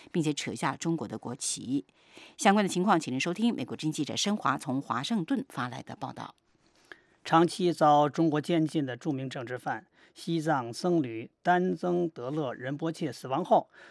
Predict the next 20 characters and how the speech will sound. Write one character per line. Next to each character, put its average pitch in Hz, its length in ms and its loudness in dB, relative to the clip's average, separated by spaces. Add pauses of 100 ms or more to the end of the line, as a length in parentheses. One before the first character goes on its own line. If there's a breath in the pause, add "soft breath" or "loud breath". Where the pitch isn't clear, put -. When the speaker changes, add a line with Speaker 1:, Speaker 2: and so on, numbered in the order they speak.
Speaker 2:
各 277 120 6
地 214 140 6
爆 175 160 10
发 170 140 8
抗 156 220 2
议 131 60 -4
活 127 200 -8
动， 143 240 -4
要 143 160 -6
求 143 140 -6
当 143 240 0
局 135 280 -6
将 139 440 -4
遗 160 220 -2
体 123 300 -10
交 147 240 0
还 135 180 -6
其 127 140 -8
家 143 220 2
人， 107 200 -8